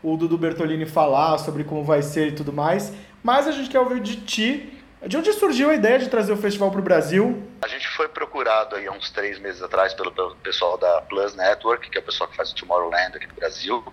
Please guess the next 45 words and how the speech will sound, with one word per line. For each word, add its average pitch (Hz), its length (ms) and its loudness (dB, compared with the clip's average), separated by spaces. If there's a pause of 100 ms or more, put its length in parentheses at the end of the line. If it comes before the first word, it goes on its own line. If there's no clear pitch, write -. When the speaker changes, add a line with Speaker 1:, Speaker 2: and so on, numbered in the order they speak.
(540)
Speaker 2:
Eles 107 380 -2
trazem 104 380 2
diversos 101 340 0
festivais 95 380 0
do 92 80 -14
mundo 92 420 -12
pra, 78 420 -2 (300)
pra 85 140 2
cá. - 360 2 (480)
E 110 380 -14
quando 151 320 -2
surgiu 120 320 -6
a 113 60 -4
ideia 113 120 -2
do 120 60 -6
Milkshake, 151 340 0
eles 151 120 -10
procuraram 131 480 0
um - 40 -12
parceiro 135 460 0
que, 139 100 -16
te, - 160 -6 (160)
que - 120 -16
conhecesse 151 600 0
um 113 60 -12
pouco 120 220 -8
mais 113 200 2
do 113 60 -14
universo, 104 500 -2 (460)
eh, 95 380 -2
L 98 80 -8
G 101 100 -6
B 131 140 -2
T. - 180 -2
A 147 60 2
gente - 140 -6
vem 98 100 -8
trabalhando 98 500 -2
já 92 140 4
com 92 80 -4
esse 92 120 -10
universo 87 480 -2
há 85 120 -4
muito 95 320 -8
tempo. 110 440 -2